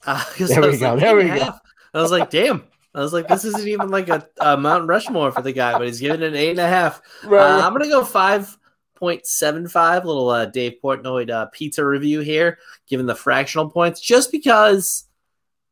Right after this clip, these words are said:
Speaker 1: it's wedged in between, between two episodes that I would give a high six or a seven.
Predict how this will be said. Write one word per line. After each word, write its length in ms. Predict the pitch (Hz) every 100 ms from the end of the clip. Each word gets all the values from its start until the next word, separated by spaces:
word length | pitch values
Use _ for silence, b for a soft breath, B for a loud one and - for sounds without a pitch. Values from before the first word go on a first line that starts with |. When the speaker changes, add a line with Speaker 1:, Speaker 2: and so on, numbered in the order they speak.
| _ _ _ _ -
Speaker 1:
it's 180 | 151 151
wedged 480 | 156 170 190 170
in 100 | 185
between, 480 | 165 - 175 156 160 -
between 440 | 143 139 151 147
two 180 | - 147
episodes 480 | 131 156 170 165 143
that 120 | 139
I 60 | 131
would 200 | 123 117
give 440 | 131 127 123 113
a 720 | 120 - 120 123 117 113 104 101
high 480 | - - 143 151
six 440 | 139 - 139 - -
or 140 | 117
a 40 | 110
seven. 580 | - 123 127 196 247